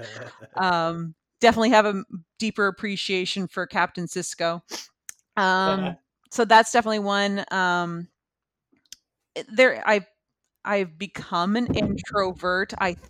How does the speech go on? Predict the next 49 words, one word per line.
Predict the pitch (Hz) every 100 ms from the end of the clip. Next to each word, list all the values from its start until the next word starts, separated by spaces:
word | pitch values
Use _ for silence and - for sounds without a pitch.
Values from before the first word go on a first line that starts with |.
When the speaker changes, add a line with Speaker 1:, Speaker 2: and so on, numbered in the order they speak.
| _ -
Speaker 2:
think. | 160 156 262 - - - - _ - - _ _ _ _ -
Speaker 1:
Hmm. | 226
Speaker 2:
I, | 202 - -
I'm | 214 214
still | 196 - 233 220 208 208 208 202 _ _ - 269
working | 294 269 254 240
on | 214
that | 202 190
about | 180 185
myself | 180 175 - 165 180
and | 185
trying | - 185 185
to, | 185 170 -
you | 190
know, | 165
find | 180 208 196
that | 190
out | 185
about | 185 175
myself. | 170 180 170
Is, | 165 165
you | -
know, | 147
am | - 165
I |
becoming | 160 - 277 285
an | 269
introvert? | 254 254 247 233 233
Is | 214 -
this | 180
just | 185 175
me | 175 175
getting | 170 165 160
older? | 294 302 262 240 226
Like, | 180 -
what's | 175 -
going | 156 147 151
on? | 202 220 220 220 208 - - _
But, | 175 170 170
uh, |
Speaker 1:
Interesting. | 143 165 156 127 98 202
Speaker 2:
there's | 190
a | 190
Speaker 1:
Hmm. | 120
Speaker 2:
part | 196 226
of | 220
me | 208
that | 196 180 -
really | 185 196 214 226 214 208 202